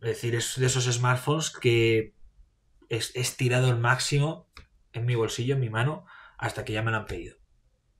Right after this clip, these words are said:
Y ese es el nivel, ¿no? Para que te hagas una idea, puedo decir varios, y es... y es más,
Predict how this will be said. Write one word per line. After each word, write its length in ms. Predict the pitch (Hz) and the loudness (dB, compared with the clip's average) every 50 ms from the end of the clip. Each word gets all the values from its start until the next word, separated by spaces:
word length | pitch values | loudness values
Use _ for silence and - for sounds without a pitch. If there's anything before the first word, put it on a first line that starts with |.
| _ _ - - | _ _ -20 -12
Y 140 | - 113 120 | -8 -6 -4
ese 180 | - - 135 | -2 0 0
es 140 | 123 - - | 0 0 -2
el 100 | 107 101 | -6 -10
nivel, 240 | 98 90 95 - - - | -12 -14 -14 -14 -16 -14
¿no? 240 | 131 135 - - _ _ - | -14 -14 -14 -14 _ _ -20
Para 200 | - - - - | -20 -20 -18 -16
que 80 | - | -12
te 100 | 123 123 | -8 -6
hagas 200 | 120 120 - - | -4 -4 -4 -4
una 140 | 127 117 110 | -4 -4 -2
idea, 300 | 107 120 147 156 131 - | 0 2 2 2 2 2
puedo 280 | 120 120 127 127 123 120 | 2 4 6 6 6 4
decir 340 | 120 113 - - 131 123 117 | 2 -4 -6 -2 -2 -2 0
varios, 460 | 123 131 139 156 170 190 190 - - - - - - - - - - | 0 2 4 6 6 4 4 0 -8 -16 -20 -18 -16 -16 -16 -16 -8
y 340 | - 131 127 127 123 123 123 | -4 -2 0 2 4 6 6
es... 480 | 123 123 - - - - - - _ _ _ _ _ _ _ _ _ _ _ _ _ _ _ _ - | 6 4 2 -2 -4 -6 -10 -14 _ _ _ _ _ _ _ _ _ _ _ _ _ _ _ _ -8
y 200 | 139 131 127 120 117 | -8 -8 -6 -6 -6
es 140 | 120 143 | -4 -2
más, 440 | 147 147 139 127 - - - _ _ | 2 4 2 2 2 -2 -10 _ _